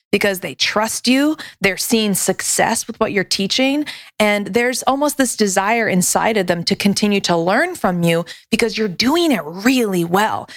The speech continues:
You're teaching and you're sharing the concepts really well. And guess what? When they hear someone say, "Oh, I really need help with sleep," or, "I need a new website," or, "Can you recommend a photographer to me?" They're,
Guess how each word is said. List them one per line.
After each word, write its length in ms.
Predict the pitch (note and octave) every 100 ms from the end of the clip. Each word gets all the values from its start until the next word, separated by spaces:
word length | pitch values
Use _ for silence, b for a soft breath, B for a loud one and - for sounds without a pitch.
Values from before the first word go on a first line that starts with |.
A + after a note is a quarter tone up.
| B -
You're 80 |
teaching 500 | G#3+ - C4 B3+ C4+
and 140 | A#3+ G3
you're 100 | F#3+
sharing 380 | - A3 A3+ G#3+
the 60 |
concepts 500 | - F3+ F3+ F3 -
really 220 | F3 E3+
well. 240 | E3 E3+ F3
And 140 | F#3
guess 200 | G3+ G3
what? 220 | G3 F3 B B _
When 580 | F#3 G3+ A3 A#3+ B3 C4+
they 380 | F#3+ G#3+ G#3 G#3
hear 320 | G#3 G3+ G#3
someone 480 | G3 - G#3+ G#3+ G#3+
say, 480 | - F#3+ F3+ F#3 -
"Oh, 200 | - G3+ -
I 80 |
really 240 | G#3 B3 B3
need 140 | G3
help 220 | E3 F3+
with 80 | D3
sleep," 380 | - F#3 - - B B
or, 160 | - G#3+
"I 160 | - D4+
need 140 | B4+
a 80 | F#4+
new 120 | G#3
website," 480 | E3+ F#3 F3 - - B B B
or, 100 | A#3
"Can 160 | A#3 A#3+
you 80 | D4+
recommend 380 | F4+ E4+ C4+ C4
a 40 |
photographer 580 | - - E3 F3+ G3+ A#3
to 120 | -
me?" 220 | B3+ C4 B B -
They're, 280 | A3 G#3+